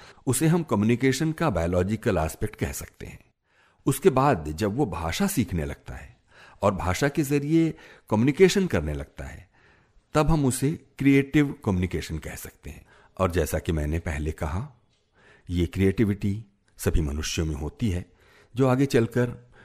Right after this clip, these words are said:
ज्ञान, विज्ञान, तकनीक, साहित्य, कला आदि विभिन्न क्षेत्रों में अपने परिपक्व रूपों में दिखाई पड़ती है।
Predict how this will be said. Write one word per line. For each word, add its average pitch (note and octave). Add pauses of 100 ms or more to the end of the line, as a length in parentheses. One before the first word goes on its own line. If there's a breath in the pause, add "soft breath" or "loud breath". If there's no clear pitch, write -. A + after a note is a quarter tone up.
(120 soft breath)
ज्ञान, E2
विज्ञान, D#2
तकनीक, D#2+ (420 soft breath)
साहित्य, E2+
कला D#2 (500 soft breath)
आदि F#2
विभिन्न C3+
क्षेत्रों E2+
में C#2+ (400 soft breath)
अपने F2
परिपक्व F#2+
रूपों D#2
में C#2+ (160)
दिखाई E2+
पड़ती -
है। -